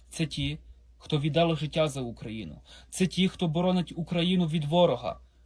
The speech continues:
але точно не ті, які чекали три дні, після яких Україна мала пасти, а вони мали прийти в Україні до влади, як це було за часів Януковича. Шановний пане президенте, ми дуже просимо вас поставити уже нарешті крапку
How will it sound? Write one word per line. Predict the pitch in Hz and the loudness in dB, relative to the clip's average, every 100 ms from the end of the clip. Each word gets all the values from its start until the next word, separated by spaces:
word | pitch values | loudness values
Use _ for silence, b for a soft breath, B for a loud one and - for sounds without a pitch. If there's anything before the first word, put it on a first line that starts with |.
| _ - | _ 0
але | 139 143 | 0 0
точно | 170 170 156 143 | -2 -2 -2 -2
не | 135 | -2
ті, | 131 143 160 - _ _ _ | -4 -4 -4 -6 _ _ _
які | 139 135 180 | -8 -2 -2
чекали | 165 156 165 160 | -2 2 2 2
три | 156 147 | 0 -2
дні, | 135 135 139 - _ _ | 0 -2 -2 -8 _ _
після | 156 - 160 | -6 0 0
яких | 151 170 - | 0 -2 -2
Україна | 160 151 156 160 156 | -6 -2 0 2 2
мала | 156 151 | 4 4
пасти, | 147 151 139 - 156 170 B B B B | 4 4 2 2 -4 -6 B B B B
а | 143 | 2
вони | 160 175 | 4 4
мали | 170 170 160 | 6 6 4
прийти | 156 151 165 | -2 -2 0
в | 160 | -2
Україні | 151 151 156 165 156 | -2 -2 0 0 0
до | 147 | 0
влади, | 135 151 151 156 | 4 6 6 4
як | 147 | -2
це | - 147 | -2 -6
було | 135 147 | -2 -2
за | 151 143 | -2 -4
часів | 143 - 143 | -6 -4 -2
Януковича. | 139 135 131 135 110 95 - - _ _ - b b b b b - | -2 -4 -2 -2 -4 -6 -14 -18 _ _ -20 b b b b b -6
Шановний | - 160 175 165 | -2 2 2 2
пане | 165 160 156 | 2 0 0
президенте, | 147 143 131 131 110 - - - _ _ _ | -4 -6 -2 -2 -2 -8 -16 -20 _ _ _
ми | 143 156 | 0 2
дуже | 139 175 156 | 2 0 -2
просимо | 135 139 135 123 123 | -4 -6 -4 -6 -4
вас | 101 80 - - B B B B | -4 -6 -12 -20 B B B B
поставити | 165 156 180 180 170 160 | -2 2 4 2 2 -4
уже | 156 151 | -2 2
нарешті | 165 160 165 - - | 2 2 0 -2 -6
крапку | - 147 135 - 151 | -2 2 2 0 -6